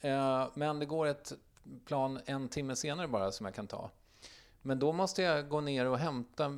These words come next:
ut mitt bagage, för det har inte åkt med. Eh, men det hinner jag inte.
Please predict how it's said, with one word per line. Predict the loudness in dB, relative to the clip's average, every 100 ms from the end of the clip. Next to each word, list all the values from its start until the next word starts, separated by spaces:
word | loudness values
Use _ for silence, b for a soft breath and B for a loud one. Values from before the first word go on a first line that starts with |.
| -6 -4
ut | -2 -2
mitt | -4 -4
bagage, | 2 2 2
för | 0
det | 0
har | 0 0
inte | 0
åkt | 0 0
med. | -4 -4 -8 -14 -20 -6
Eh, | 2 4 4
men | 4
det | 4
hinner | 4 4 2
jag | 0
inte. | -2 -4 -6